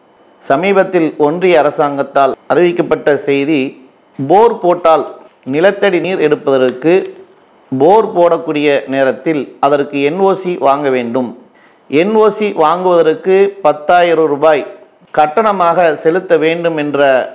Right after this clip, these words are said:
ஒரு அறிவிப்பு சமீபத்தில் வெளியானது. ஒன்றிய அரசாங்கத்தின் கீழ் இயங்கக்கூடிய நிலத்தடி நீர் மேம்பாட்டு ஆணையம்,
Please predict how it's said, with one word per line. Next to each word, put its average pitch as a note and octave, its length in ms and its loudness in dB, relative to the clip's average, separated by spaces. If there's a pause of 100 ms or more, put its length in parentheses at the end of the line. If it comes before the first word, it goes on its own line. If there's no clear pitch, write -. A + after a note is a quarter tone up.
(300)
ஒரு D3 260 4
அறிவிப்பு D3+ 560 0
சமீபத்தில் D3 680 -4
வெளியானது. B2 560 0 (400)
ஒன்றிய G#3+ 560 2
அரசாங்கத்தின் E3+ 800 0
கீழ் D#3+ 320 -2 (640)
இயங்கக்கூடிய F3 720 2
நிலத்தடி G3+ 640 0
நீர் E3+ 400 -2
மேம்பாட்டு F#3 840 0
ஆணையம், D3+ 460 0